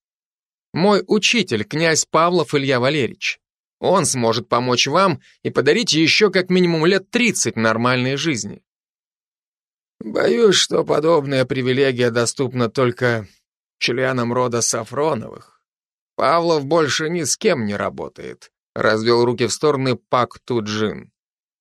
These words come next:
А я совершенно не понимал, для чего нужны все эти пустые разговоры. Ведь сразу понятно, что он пришел для того, чтобы обсудить условия моего освобождения. Или попытается меня завербовать.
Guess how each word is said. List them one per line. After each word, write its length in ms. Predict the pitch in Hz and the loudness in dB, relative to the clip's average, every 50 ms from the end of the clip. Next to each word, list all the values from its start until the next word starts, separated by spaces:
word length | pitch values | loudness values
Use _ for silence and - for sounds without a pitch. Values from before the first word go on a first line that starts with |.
| _ _ _ | _ _ _
А 180 | - - 101 117 | -6 -4 0 2
я 160 | 120 143 160 | 2 2 2
совершенно 500 | - - 170 180 175 - - 247 226 214 | 0 0 0 0 0 0 0 0 2 2
не 120 | 208 208 | 2 2
понимал, 460 | 196 214 208 208 208 208 202 160 127 110 | 2 2 2 2 4 4 4 4 2 0
для 220 | 107 120 127 120 | 0 -2 -2 0
чего 420 | - - - 143 147 160 196 208 | 0 -2 -2 -2 -4 -2 -2 -2
нужны 460 | 180 139 123 113 110 113 120 135 165 160 | -2 -2 -4 -4 -4 -4 -4 -4 -4 -4
все 260 | - - 185 170 143 | -4 -2 -2 -2 -2
эти 160 | 117 - 127 | -2 -4 -6
пустые 640 | 98 - - 113 110 101 - - - 110 107 104 104 | -8 -6 -8 -8 -6 -6 -8 -6 -6 -4 -4 -2 -2
разговоры. 800 | 104 107 101 101 104 104 110 110 110 104 73 62 57 - 50 - _ _ _ _ _ _ _ _ _ _ _ _ _ _ _ | -2 -4 -6 -4 -2 0 0 2 0 0 -4 -10 -14 -16 -20 -20 _ _ _ _ _ _ _ _ _ _ _ _ _ _ _
Ведь 240 | - - 110 - - | -8 -8 -6 -6 -6
сразу 340 | - 135 139 147 139 135 120 | -4 -2 0 0 0 -2 -2
понятно, 460 | 143 147 160 185 190 156 - 113 110 | -2 -2 0 0 0 0 0 -2 -6
что 180 | - - - 117 | -6 -4 -4 -4
он 120 | 113 107 | -2 -2
пришел 380 | - 113 110 - - 139 131 127 | -2 -4 -2 0 0 0 0 0
для 140 | 113 117 104 | -2 -4 -2
того, 480 | - 110 107 104 104 110 123 156 165 - _ _ _ _ _ _ _ _ | -2 -2 -2 -2 -2 -2 -2 -2 -4 -6 _ _ _ _ _ _ _ _
чтобы 360 | - - - 92 110 113 117 | -16 -10 -8 -6 -2 0 0
обсудить 480 | 117 113 - - - 131 131 156 190 190 | 0 0 -2 -4 -4 -2 -2 -2 0 2
условия 500 | 202 156 - - 147 143 156 180 202 202 | 0 0 0 2 2 4 4 4 4 2
моего 460 | 180 165 156 147 143 147 160 156 - | 2 2 2 0 0 0 0 -2 -2
освобождения. 1160 | - 147 - - 151 147 143 139 156 160 143 135 131 127 135 123 107 98 90 67 53 50 - - _ _ _ _ _ _ _ _ _ _ _ _ | -4 -6 -6 -4 -4 -4 -4 -2 -4 -4 -4 -6 -6 -4 -2 -2 -2 -2 -6 -10 -12 -16 -18 -20 _ _ _ _ _ _ _ _ _ _ _ _
Или 320 | - - - 254 247 247 247 | -6 -4 -2 0 0 0 -2
попытается 720 | 202 - 160 - 156 143 - 160 170 180 156 - - 175 | -2 -2 -4 -4 -4 -2 2 2 2 2 2 0 -2 -2
меня 240 | 165 151 135 131 135 | -2 0 0 0 0
завербовать. 1000 | 127 135 147 147 160 165 147 160 165 151 120 113 117 113 110 - - - - | -2 -2 -2 -4 -4 -2 0 2 2 2 2 2 2 0 0 -2 -6 -12 -18